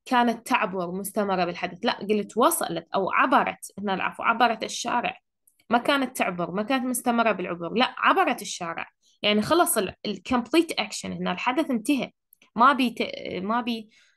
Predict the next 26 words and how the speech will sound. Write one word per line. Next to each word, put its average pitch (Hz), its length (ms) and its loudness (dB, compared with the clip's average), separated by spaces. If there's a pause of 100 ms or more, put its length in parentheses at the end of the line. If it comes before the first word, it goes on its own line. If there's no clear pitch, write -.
(100)
آه، 190 200 -4
احنا 220 280 -2
نقول 214 180 0
عليه 196 380 -4 (380)
تواصل، 220 580 4 (320)
يعني 165 1160 -4 (100)
انتهى 226 520 2 (180)
وحصل 330 400 4
وانتهى. 214 440 -4 (800)
آه، - 80 2
طبعًا 311 280 2
انتبهوا 294 480 2
هنا 254 200 2
الأدوات 220 640 0
هي 220 60 -2
اللي 185 160 -2
تستخدم 185 680 -6 (280)
بربط، 180 580 -4
آه، 170 460 -6 (440)
الأحداث، 294 680 0
وأيضًا، 247 580 -2 (440)
آه، 196 200 -2
الزمن 240 360 2
يعتمد 214 380 -2
على 175 160 -4
الأداة. - 380 -6